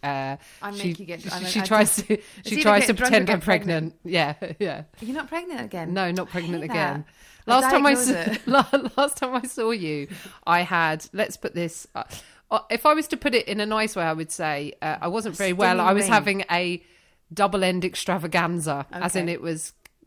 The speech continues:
Speaker 2: Yeah,
Speaker 1: yeah,
Speaker 2: we're
Speaker 1: you
Speaker 2: there,
Speaker 1: can work
Speaker 2: we're
Speaker 1: out,
Speaker 2: there,
Speaker 1: you
Speaker 2: we're
Speaker 1: can work
Speaker 2: there.
Speaker 1: out. Um, and I was on Imodium, but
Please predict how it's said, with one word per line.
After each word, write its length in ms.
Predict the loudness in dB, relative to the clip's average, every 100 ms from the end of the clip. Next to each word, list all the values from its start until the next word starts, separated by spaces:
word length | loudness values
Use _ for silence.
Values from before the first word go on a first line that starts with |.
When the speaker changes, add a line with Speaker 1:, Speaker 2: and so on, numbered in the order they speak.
| -20 -18 -16 -16
Speaker 2:
Yeah, 140 | -12 -4
Speaker 1:
yeah, 140 | -2
Speaker 2:
we're 80 | 0
Speaker 1:
you 100 | 0
Speaker 2:
there, 80 | 2
Speaker 1:
can 80 | 4
work 200 | 4 4
Speaker 2:
we're 40 | 2
Speaker 1:
out, 40 | -2
Speaker 2:
there, 80 |
Speaker 1:
you 80 | -4
Speaker 2:
we're 60 | -4
Speaker 1:
can 80 | -2
work 140 | -2
Speaker 2:
there. 80 | -4
Speaker 1:
out. 180 | -6 -10 -20 -20 _ _
Um, 380 | -2 -2 -2 -6 -8
and 100 | -6 -4
I 120 | -4
was 200 | -6 -6
on 260 | -6 -6
Imodium, 680 | -6 -4 -2 -2 -4 -8 -12 -12
but 180 | -12